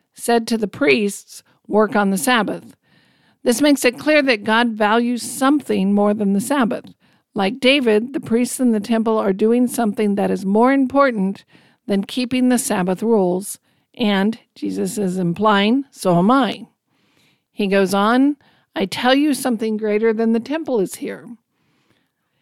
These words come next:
The Messiah is here. The work of the Messiah is greater than the work of the temple. The work of the Messiah is greater than the work of David.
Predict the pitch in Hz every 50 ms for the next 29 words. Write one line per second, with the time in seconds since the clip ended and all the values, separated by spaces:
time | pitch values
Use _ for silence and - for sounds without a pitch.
0 | _ _ _ _ _ _ _ - 214 220 233 233 226 - 277 262 269 269 262 254
1 | 240 214 214 185 170 - - 175 180 - - - - - - _ _ _ 240 220
2 | 208 208 220 240 262 269 - 294 269 254 262 240 233 220 208 - 233 226 226 220
3 | 220 220 226 220 214 190 - - - 202 208 214 220 233 240 240 233 233 220 220
4 | 214 208 202 208 202 202 - 202 220 214 - - - 254 247 233 - - 196 165
5 | - - _ _ _ _ _ _ _ _ _ _ - 214 214 233 247 247 - 294
6 | 269 269 269 254 233 226 220 - 226 233 226 233 233 233 226 220 208 202 202 196
7 | 202 202 214 226 240 254 254 247 254 254 254 254 233 214 202 208 208 202 - 220
8 | 208 208 240 247 262 277 247 220 196 220 254 -